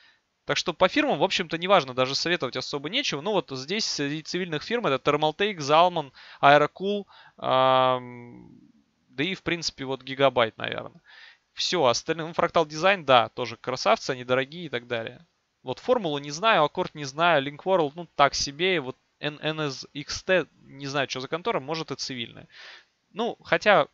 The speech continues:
в принципе, здесь разницы нету, я выбираю отдельно пустой корпус. Ну, вот здесь мне, например, нравится Aerocool. Ещё, что хочу сказать, э, здесь я, может быть, не найду просто примеров.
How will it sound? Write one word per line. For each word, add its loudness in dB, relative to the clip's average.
в -20
принципе, -6
здесь -8
разницы -2
нету, -6
я 2
выбираю 0
отдельно -6
пустой -8
корпус. -12
Ну, 0
вот 4
здесь -2
мне, -6
например, -8
нравится 2
Aerocool. 0
Ещё, 4
что -2
хочу 0
сказать, 0
э, -8
здесь -2
я, 0
может -10
быть, -10
не -16
найду -4
просто -4
примеров. -4